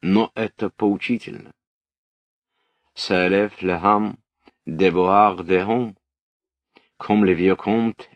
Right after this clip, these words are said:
et son digne fils. Душа возвышается, когда видишь таких людей, как старый граф и его достойный сын,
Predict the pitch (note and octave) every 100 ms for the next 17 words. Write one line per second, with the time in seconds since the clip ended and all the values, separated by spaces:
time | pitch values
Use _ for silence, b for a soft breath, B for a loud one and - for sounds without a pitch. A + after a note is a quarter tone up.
0 | _ F#2+ E2 - - G#2+ G#2+ F#2 D2 G2+
1 | A2 G#2 - C#3 C#3+ - - - _ _
2 | _ _ _ _ b - F2+ A2 B2 C3
3 | C3 B2 A#2 B2+ B2+ F2+ - - F2+ F2
4 | F2+ F#2+ E2+ - E2 F#2+ - F2 E2+ A2+
5 | G#2 _ _ _ _ - F2+ - - F2
6 | F2 D#2+ E2+ G2+ G#2+ - _ _ _ _
7 | _ _ _ F2 E2+ C#2 C#2+ C#2 - C#2+
8 | D2+ D2 C#2+ - E2 C#2